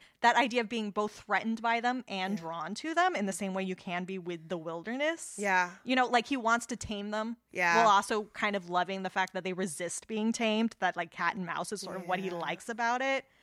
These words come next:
Speaker 1: And so, like, then he gets stuck in this place of only watching and not being able to tame and, like, feeling kind of, like, impotent.
Speaker 2: Oh, sure.
Speaker 1: You
Speaker 2: Yeah.
Speaker 1: know?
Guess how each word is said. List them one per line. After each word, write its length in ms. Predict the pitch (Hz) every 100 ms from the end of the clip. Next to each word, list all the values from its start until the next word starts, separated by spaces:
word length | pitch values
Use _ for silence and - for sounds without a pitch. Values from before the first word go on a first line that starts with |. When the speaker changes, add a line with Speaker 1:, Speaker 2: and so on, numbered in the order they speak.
| _ -
Speaker 1:
And 160 | 226 247
so, 100 | 220
like, 200 | 214 196
then 120 | 220
he 60 | 226
gets 160 | 208
stuck 200 | - 190
in 40 | 208
this 140 | 208
place 260 | 208 196 190
of 80 |
only 240 | 185 185 180
watching 500 | 165 160 - 190 185
and 60 |
not 160 | 170 165
being 160 | 175 180
able 140 | 175
to 100 | 190
tame 380 | - 180 175 175
and, 80 | 165
like, 160 | 160
feeling 240 | - 170 170
kind 200 | 165 170
of, 120 | 165
like, 320 | 165 165 - -
impotent. 680 | 208 190 208 226 247 - - _
Speaker 2:
Oh, 220 | 220 214
sure. 380 | 190 - 185 220
Speaker 1:
You 160 | 185 214
Speaker 2:
Yeah. 100 | 175
Speaker 1:
know? 500 | 196 - 196 226